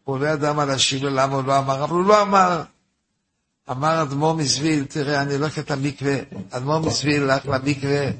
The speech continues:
וטבל, ויצא משם כמו נובי, הוא יצא משם. אז אדמו"ר מזוויל נכנס למקווה, וטבל, יצא מהמקווה ואמר,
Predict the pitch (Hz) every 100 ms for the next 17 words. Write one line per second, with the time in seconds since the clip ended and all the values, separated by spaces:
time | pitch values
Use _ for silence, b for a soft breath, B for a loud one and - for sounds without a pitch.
0 | - _ _ _ _ - 135 135 123 123
1 | 147 156 165 139 143 120 147 143 156 151
2 | 143 - 143 147 143 143 151 151 120 110
3 | 123 - 120 123 120 123 113 - _ _
4 | _ _ _ _ _ _ _ _ 131 135
5 | 135 147 170 151 120 151 151 135 147 143
6 | - 120 131 139 143 143 139 - - _
7 | _ _ _ _ _ _ 139 135 147 123
8 | 139 147 151 127 123 120 165 151 131 131
9 | 151 - 147 135 127 131 156 151